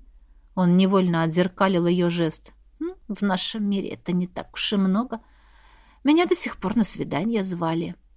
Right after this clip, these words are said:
Уголки ее губ едва заметно дрогнули, а ресницы привычно затрепетали, но Софья тут же закашлялась.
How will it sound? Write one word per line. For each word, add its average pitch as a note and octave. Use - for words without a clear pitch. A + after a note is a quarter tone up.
Уголки G3
ее F#3+
губ A3
едва F#3
заметно F#3+
дрогнули, A3
а A3
ресницы A3
привычно G#3+
затрепетали, G#3
но F3
Софья A3
тут -
же E3
закашлялась. -